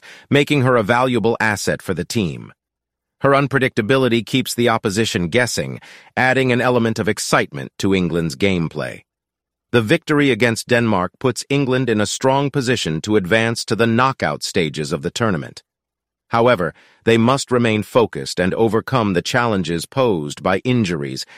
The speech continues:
and the unpredictable nature of the Women's World Cup. The team's resilience and determination will be put to the test as they strive to achieve success in the tournament.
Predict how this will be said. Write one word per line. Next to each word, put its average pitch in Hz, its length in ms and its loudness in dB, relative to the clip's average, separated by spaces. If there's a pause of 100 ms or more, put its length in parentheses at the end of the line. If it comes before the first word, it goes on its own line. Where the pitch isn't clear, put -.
(140)
and 101 160 2
the 107 160 0
unpredictable 127 840 -2
nature 104 540 -2
of 95 140 -2
the 101 120 2
Women's 101 500 0
World 92 480 -2
Cup. - 340 -6 (480)
The 123 80 2
team's 226 420 0
resilience 117 640 0
and 85 140 0
determination 98 760 0
will 92 120 0
be 95 120 0
put - 260 -2
to 165 100 -6
the 156 100 0
test - 500 -6 (220)
as 113 200 0
they 120 120 2
strive 135 520 -2
to 120 120 -2
achieve 135 500 -2
success - 680 -2 (100)
in 104 140 2
the 85 100 0
tournament. 67 540 -6